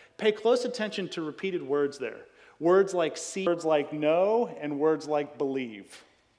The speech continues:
Those are gonna be peppered all throughout those first eleven verses of John fourteen, and they say something. They say something about the way that mercy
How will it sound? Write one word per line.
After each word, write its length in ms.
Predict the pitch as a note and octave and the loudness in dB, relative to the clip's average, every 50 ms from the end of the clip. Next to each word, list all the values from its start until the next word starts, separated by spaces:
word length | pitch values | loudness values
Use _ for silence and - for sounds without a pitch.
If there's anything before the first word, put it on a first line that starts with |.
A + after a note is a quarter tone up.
| _ _ _ _ | _ _ _ _
Those 220 | - D#3 F#3 F3+ | 4 4 4 4
are 80 | G3 G#3 | 2 0
gonna 160 | G3+ G#3+ G3+ | 0 0 0
be 160 | E3 F3+ E3+ | 0 -2 -4
peppered 400 | D#3+ - - G3 F#3 F#3 D#3+ C#3+ | -4 2 2 2 4 4 2 4
all 140 | C#3+ D#3 F3 | 4 4 4
throughout 420 | F3 - - G#3 F#3+ F3+ F3+ F3 | 2 2 0 2 4 4 2 2
those 220 | F3+ E3 D3 C#3 - | 2 0 0 0 -4
first 280 | - F3 E3+ D#3+ - | -4 -4 -4 -4 -4
eleven 380 | - D#3 D3 D#3 D#3 D#3 D3 C#3+ | -4 -2 0 0 0 0 -2 -4
verses 380 | C3 D#3 E3+ D#3+ - D3 B2+ C3+ | -4 -4 -6 -4 -6 -8 -8 -8
of 100 | B2 - | -8 -6
John 240 | - D#3 D3+ D3 | -6 -6 -6 -6
fourteen, 640 | C#3+ - D#3 D#3 D3 - - - F3 D#3+ D3 C#3 B2+ - - - - - | -6 -4 -2 -2 -2 -4 -8 -8 -8 -6 -6 -6 -8 -12 -16 -20 -20 -10
and 160 | - D#3 D#3 D3 | -8 -6 -4 -2
they 140 | C#3+ C#3 | -2 -2
say 420 | C3+ - - - - F#3+ G3 G#3 G#3 | -2 -4 -8 -8 -6 -4 -4 -2 -4
something. 540 | G3 - - D3+ A#2 A2+ - - A2+ - - _ _ _ _ _ _ _ _ _ _ _ _ _ _ _ _ _ _ _ _ _ | -4 -6 -10 -10 -12 -14 -14 -14 -14 -14 -14 _ _ _ _ _ _ _ _ _ _ _ _ _ _ _ _ _ _ _ _ _
They 140 | D#3 D3+ C#3+ | -2 0 0
say 320 | - - - G#3 A3+ A#3+ | -2 -2 2 2 2 2
something 400 | A3+ - G3+ E3+ - - E3 D3+ | 2 0 -2 -2 -2 -2 -2 0
about 220 | D3 D#3 D3+ - | 0 0 0 2
the 80 | - D3+ | 0 0
way 360 | C3+ B2+ D3+ F3+ F#3+ F#3+ F3+ | 0 2 2 2 4 4 2
that 220 | D#3 D3+ C#3 - D#3 | 2 0 -2 -2 -2
mercy 460 | D3 C#3+ C#3+ - - D#3+ D#3 D3+ | -4 -4 -4 -4 -8 -6 -8 -8